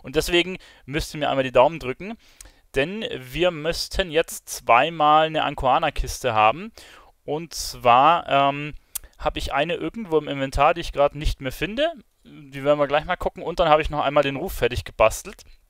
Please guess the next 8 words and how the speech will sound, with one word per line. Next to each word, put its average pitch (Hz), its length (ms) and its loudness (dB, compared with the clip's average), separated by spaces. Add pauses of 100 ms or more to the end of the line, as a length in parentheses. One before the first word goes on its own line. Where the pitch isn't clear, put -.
(520)
Also 120 160 -8
muss 135 120 -8
ich 135 100 -8
bloß 139 200 -8
mal 147 200 -2
schauen, 139 540 2
wo 135 140 -2
die 131 360 -4